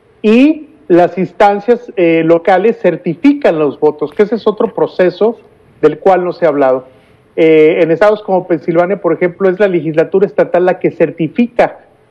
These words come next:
los votos, porque también puede haber, como en el caso de México, discrepancias a la hora de contar los votos. Oye, aquí, eh, la persona que votó se sale de la línea y parece, bueno, pues se va, eh, voto nulo o, o no queda claro, y entonces ahí digamos que hay una,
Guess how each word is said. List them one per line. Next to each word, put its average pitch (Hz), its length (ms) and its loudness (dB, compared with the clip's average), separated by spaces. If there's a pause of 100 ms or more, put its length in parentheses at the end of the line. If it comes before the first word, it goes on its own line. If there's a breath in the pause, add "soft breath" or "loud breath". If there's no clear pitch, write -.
(140)
los 165 200 4
votos, 175 280 -4
porque 185 240 -2
también 240 320 0
puede 277 200 2
haber, 220 260 2
como 180 180 -2
en 170 60 -2
el 165 60 -6
caso 196 300 0
de 175 60 0
México, 175 680 -4 (260)
discrepancias 190 880 0
a 165 60 0
la 151 160 2
hora 165 220 2
de 151 100 2
contar 160 320 -4
los 175 160 0
votos. - 400 -4 (380)
Oye, 214 320 4
aquí, 226 480 -4
eh, 180 100 0
la 165 240 0
persona 208 320 -2
que 196 120 0
votó 208 580 0 (100)
se 180 180 -2
sale 202 280 2
de 196 100 2
la 190 120 4
línea 208 440 0
y 185 120 -4
parece, 180 480 -2
bueno, 208 340 0
pues 151 140 -10
se 147 420 0
va, 165 500 0 (380)
eh, 151 160 2
voto 180 400 2
nulo 254 420 4
o, 180 540 0
o - 60 -6
no 190 220 -2
queda 180 260 0
claro, 226 460 2
y 165 120 -2
entonces 147 360 -4
ahí 202 300 0
digamos 196 400 0
que 185 120 0
hay 180 100 2
una, 175 380 -2